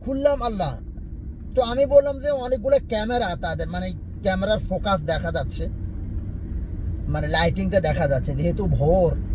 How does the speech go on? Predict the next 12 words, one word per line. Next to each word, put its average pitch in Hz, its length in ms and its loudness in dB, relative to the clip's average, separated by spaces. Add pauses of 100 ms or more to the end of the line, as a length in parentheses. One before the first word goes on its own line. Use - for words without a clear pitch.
(300)
সবার 175 260 6
বুক 165 260 2
থেকে 180 180 4
লাইটিং 156 460 2
বের 139 220 2
হচ্ছে। - 220 0 (680)
আর 254 100 4
আমি 247 220 8
লুঙ্গি 254 400 4
টুঙ্গি 269 260 4
পরে 247 220 12
আসছি, 233 300 2